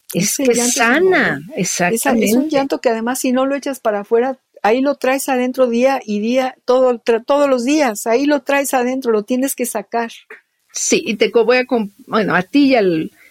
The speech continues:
Speaker 1: al público, a la audiencia, confesarles algo que hace rato que estaba, este, revisando los, qué papeles iba a leer, qué parte del libro de mi papá iba a leer,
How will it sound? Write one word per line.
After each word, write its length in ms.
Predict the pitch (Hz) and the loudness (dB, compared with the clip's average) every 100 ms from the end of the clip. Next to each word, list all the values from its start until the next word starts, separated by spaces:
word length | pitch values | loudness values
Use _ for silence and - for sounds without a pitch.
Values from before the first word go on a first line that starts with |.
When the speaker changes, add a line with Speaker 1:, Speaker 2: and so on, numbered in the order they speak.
| _ - | _ -4
Speaker 1:
al 180 | 196 185 | -2 -2
público, 440 | 240 254 254 233 | 0 2 0 2
a 20 | |
la 120 | 185 190 | 2 2
audiencia, 640 | 196 233 254 247 294 302 | 2 4 2 2 0 -2
confesarles 920 | 247 202 202 190 - 190 190 180 - | -2 -2 -4 -6 -2 -4 -2 -4 -2
algo 580 | 240 240 254 269 320 349 - | -2 0 -2 -2 -2 -4 -2
que 400 | 226 214 247 247 | 2 4 4 2
hace 280 | 214 202 220 | -2 -6 -4
rato 420 | 202 180 180 208 | 0 0 -2 -6
que 80 | 208 | -8
estaba, 460 | - 170 165 165 - _ - _ _ - | -6 -2 0 -2 -4 _ -20 _ _ -4
este, 280 | 214 - | -4 0
revisando 1120 | 240 247 240 - 269 262 269 254 262 254 240 220 | 2 2 2 0 0 2 2 4 4 4 4 4
los, 260 | 214 202 - | 2 -2 -4
qué 160 | - | -6
papeles 560 | 208 208 196 196 190 202 | -4 -4 -4 -2 -4 -2
iba 140 | 202 | -2
a 40 | 180 | 2
leer, 300 | 202 226 226 | 4 2 2
qué 100 | 226 | -4
parte 360 | 202 202 202 | -4 -6 -4
del 180 | 196 170 | -2 -2
libro 240 | 196 190 196 | -2 0 0
de 120 | 175 | -2
mi 120 | 175 | -4
papá 300 | - 156 190 | -6 -6 -2
iba 160 | 185 170 | 0 0
a 20 | |
leer, 400 | 160 170 220 | 0 0 0